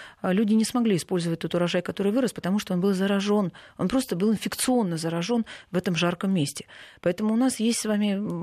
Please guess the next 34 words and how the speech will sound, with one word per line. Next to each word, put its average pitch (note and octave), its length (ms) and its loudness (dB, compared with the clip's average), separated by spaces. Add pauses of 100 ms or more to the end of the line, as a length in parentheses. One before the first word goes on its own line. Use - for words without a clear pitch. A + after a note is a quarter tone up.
(140)
большие G#3 560 2
проблемы, F#3 540 0
которые F3+ 360 -4
связаны F3+ 460 0
с E3 220 -2 (300)
накоплением, F#3 680 -2
с - 80 -6
хранением, F#3+ 800 2 (360)
э, E3+ 260 0
воды E3 420 0
пресной, D#3 500 -4
с, - 300 -6
э, E3+ 480 0
с C#3+ 60 -4
сохранением F#3+ 640 2
её F3+ 160 2
высоких, F3+ 440 -2 (360)
м, E3+ 480 -2 (200)
питьевых G3+ 480 0
качеств, - 320 -4
то - 60 -8
есть - 120 -8
потребительских D#3 720 -2
качеств - 360 -2
воды, A3 340 2 (380)
э, D#3+ 180 0
для D#3+ 120 0
того, G3+ 200 2
чтобы D#3+ 280 -4
она, E3+ 320 2
ну, E3+ 120 2
могла, E3 340 0
что E3 200 -2
ли, D#3+ 180 2